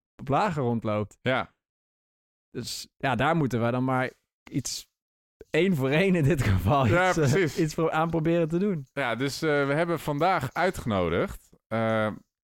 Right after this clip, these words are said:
Speaker 2: Laura Nina Benvelsen van, eh, van de opvangcommissie.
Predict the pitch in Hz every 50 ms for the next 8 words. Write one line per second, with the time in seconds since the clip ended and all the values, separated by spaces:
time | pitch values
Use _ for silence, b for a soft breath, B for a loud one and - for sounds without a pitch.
0 | _ _ - 107 113 120 131 143 151 151 147 135 131 135 135 123 107 95 110 123
1 | 156 151 - 156 151 156 151 - 185 175 185 _ _ - 131 120 117 113 113 110
2 | 107 101 98 95 95 92 87 82 - - _ _ _ _ _ - 165 160 120 92
3 | 120 147 - 147 139 - 160 156 156 147 - 175 190 214 -